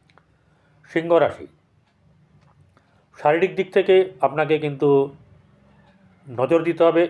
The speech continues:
এটা না হলে কিন্তু আপনারকে ভুগতে হবে। আর্থিক দিক মধ্যম শুভ, গৃহে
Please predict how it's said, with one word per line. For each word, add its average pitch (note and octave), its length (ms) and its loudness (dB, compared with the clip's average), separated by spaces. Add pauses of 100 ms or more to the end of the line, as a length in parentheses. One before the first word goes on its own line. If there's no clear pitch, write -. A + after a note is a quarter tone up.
(120)
এটা C#3+ 180 -2
না C3+ 160 0
হলে C#3 160 0
কিন্তু C3+ 260 -10
আপনারকে - 960 -4
ভুগতে B2+ 360 -4
হবে। D3+ 320 0 (680)
আর্থিক D#3 360 -2
দিক E3+ 220 0
মধ্যম D3 320 -2
শুভ, D#3 220 -2 (2750)
গৃহে D3 340 2